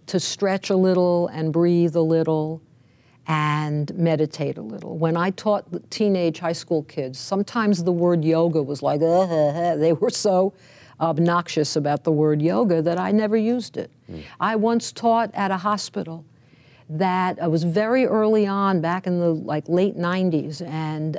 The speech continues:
Speaker 1: uh, early two thousands, where, um, this, the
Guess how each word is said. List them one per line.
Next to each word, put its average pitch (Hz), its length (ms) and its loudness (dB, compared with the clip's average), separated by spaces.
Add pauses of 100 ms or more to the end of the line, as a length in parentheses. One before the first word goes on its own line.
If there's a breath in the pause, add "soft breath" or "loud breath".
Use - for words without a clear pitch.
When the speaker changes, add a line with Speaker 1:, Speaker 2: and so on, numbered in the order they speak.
Speaker 1:
uh, 143 440 -4
early 180 300 2
two 196 240 0
thousands, 170 720 -2 (100)
where, 156 460 0 (640 soft breath)
um, 156 720 0
this, 151 640 -2 (100)
the 160 260 -8